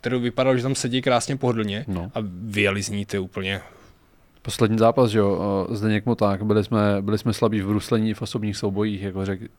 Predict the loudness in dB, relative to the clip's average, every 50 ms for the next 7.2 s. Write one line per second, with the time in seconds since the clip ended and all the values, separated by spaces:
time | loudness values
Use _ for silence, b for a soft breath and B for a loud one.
0 | -8 -8 -8 -6 -4 -4 -2 -2 -4 -4 -6 -8 -6 -4 -4 -6 -6 -6 -6 -8
1 | -6 -4 0 0 0 0 0 -2 -6 -6 -4 -6 -8 -8 -6 -6 -4 -2 -2 -2
2 | -2 -4 -4 -2 -2 -2 -2 -4 -6 b b b b b b b -4 -4 -4 -4
3 | -6 -6 -4 -4 -4 -2 -2 -4 -4 -4 -6 -12 -12 -14 _ _ _ -20 -18 -16
4 | -16 -16 -18 -20 -20 -20 -20 _ _ _ _ _ _ _ _ _ _ _ _ _
5 | _ _ _ _ _ -8 -4 -4 -2 -2 -2 -2 -4 -2 -4 -6 -8 -6 -6 -2
6 | 0 0 0 0 -2 -4 -4 -4 -4 -2 -2 -2 -2 -4 -4 -6 -6 -6 -6 -8
7 | -10 -12 -14 -16